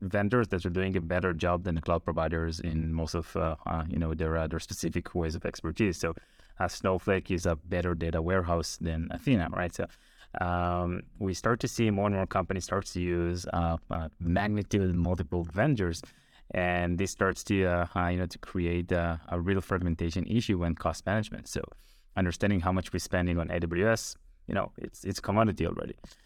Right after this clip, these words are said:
but understanding how much we're spending across our entire user base spend is hard, and especially when talking about Kubernetes, you know, when starts to, uh, things starts to, to obstruct and change,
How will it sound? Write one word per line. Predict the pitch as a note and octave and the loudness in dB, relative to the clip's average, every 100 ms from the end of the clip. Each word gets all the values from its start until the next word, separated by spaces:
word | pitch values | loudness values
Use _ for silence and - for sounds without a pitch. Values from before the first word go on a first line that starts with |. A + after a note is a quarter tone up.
| - - | -10 -2
but | E2+ | 0
understanding | F2 E2+ F#2 | 0 0 0
how | F2 | 0
much | F2 F2 | 0 -2
we're | |
spending | E2 F2+ E2+ | -2 -2 0
across | D2+ F2 E2 | 2 0 0
our | - | -2
entire | D#2+ - C#3+ C#3+ | -4 0 2 4
user | F#2 E2 E2 | 2 -2 -2
base | E2 | -2
spend | - E2 E2+ - | 0 -2 -2 -4
is | D2 D#2 D2 | -4 -4 -6
hard, | - G#2+ D#2 - - | 0 2 2 -2 -6
and | - D#2+ D#2+ D#2+ D#2+ | -2 -2 -2 -2 -2
especially | - D#2+ - E2 | -2 -4 -2 -2
when | E2 E2 | -2 0
talking | E2 - D#2+ | -2 0 -2
about | D#2 D#2+ | 0 -2
Kubernetes, | - - D#2+ D#2+ B2 F2+ - | -4 -4 -2 2 2 2 0
you | F2+ | -2
know, | E2 | 0
when | D#2+ D#2+ | 0 -2
starts | D#2 - E2 - | -2 -2 -2 -2
to, | F2 E2 | 0 0
uh, | E2 D#2+ - - - - - - | 0 -2 -10 -20 -20 -20 -20 -4
things | G#2 G2 | -2 0
starts | - F2 - | 0 0 0
to, | G2 F2 | 0 0
to | - F2 | 0 -2
obstruct | D#2 - G2+ - - - | -2 0 0 0 -4 -2
and | F#2 | -2
change, | - A#2 B2+ F3+ | 2 4 4 4